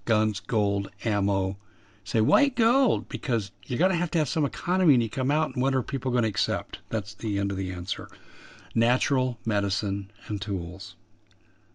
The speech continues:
That's your, that's your, uh, that's your package. Well, Paul, let's stay in close touch here. If your, uh, East Coast gets back to you, I'd sure like to hear from him.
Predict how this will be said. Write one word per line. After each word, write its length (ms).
That's 260
your, 280
that's 240
your, 280
uh, 100
that's 260
your 80
package. 580
Well, 80
Paul, 280
let's 180
stay 200
in 100
close 260
touch 300
here. 200
If 160
your, 280
uh, 80
East 340
Coast 320
gets 180
back 360
to 100
you, 200
I'd 140
sure 240
like 280
to 80
hear 420
from 300
him. 360